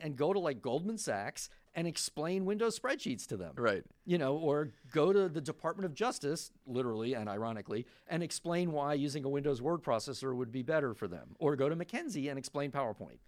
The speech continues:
Speaker 2: Yeah,
Speaker 1: And so you have
Speaker 2: totally.
Speaker 1: to, you have to meet them in their environment, speak their language, and refine and refine and refine, and then deliver to them working.
Speaker 2: Yeah, totally.
Speaker 1: Like, otherwise they'll just keep doing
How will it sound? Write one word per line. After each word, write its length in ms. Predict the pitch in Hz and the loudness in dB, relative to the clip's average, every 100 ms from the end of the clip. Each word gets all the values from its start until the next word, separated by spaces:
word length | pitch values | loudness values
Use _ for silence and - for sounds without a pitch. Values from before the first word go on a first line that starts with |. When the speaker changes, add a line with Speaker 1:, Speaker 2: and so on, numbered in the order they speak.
| - - | -20 -4
Speaker 2:
Yeah, 180 | 120 117 - | 2 2 4
Speaker 1:
And 80 | |
so 60 | 151 | 4
you 60 | 214 | 6
have 100 | 196 | 6
Speaker 2:
totally. 220 | 196 - | 2 0
Speaker 1:
to, 200 | - - | -10 -8
you 80 | - | 0
have 100 | 214 | 0
to 100 | 208 | 0
meet 280 | 165 226 302 | -2 -2 -4
them 160 | 185 165 | -4 -4
in 200 | 151 123 | -4 -4
their 280 | 165 226 285 | -2 -2 -4
environment, 680 | 175 147 180 139 110 123 | -4 -2 -4 -4 -6 -6
speak 420 | - - 185 190 131 | -8 -6 -6 -6 -2
their 240 | 165 214 | -2 -2
language, 680 | 170 165 156 110 98 - - _ _ _ _ _ | -2 -4 -2 -4 -6 -10 -18 _ _ _ _ _
and 260 | 175 170 165 _ - | -4 -4 -4 _ -8
refine 960 | 143 180 - - 190 208 202 160 143 | 0 0 0 -6 -6 -4 -6 -4 -4
and 160 | 131 143 | -4 -4
refine 540 | 143 - 175 175 180 | -6 -6 -8 -6 -6
and 100 | 156 | -6
refine, 500 | 143 - 220 202 156 - | -6 -6 -6 -4 -6 -4
and 100 | 160 | -2
then 160 | 240 | 0
deliver 380 | 185 175 240 311 | 0 -2 -2 -4
to 160 | - 175 | -4 -2
them 280 | 156 156 151 _ _ | -2 -4 -8 _ _
working. 360 | 143 254 - 98 - _ - | -4 -4 -4 -10 -14 _ -4
Speaker 2:
Yeah, 100 | 120 | -2
totally. 260 | 98 98 92 95 _ - | 0 -4 -6 -10 _ 2
Speaker 1:
Like, 220 | 190 185 | 4 6
otherwise 340 | 208 302 277 208 | 6 6 4 4
they'll 120 | 208 | 2
just 160 | 190 - | 0 -2
keep 180 | 196 | -4
doing 460 | 131 156 180 110 90 | -2 0 0 -2 -8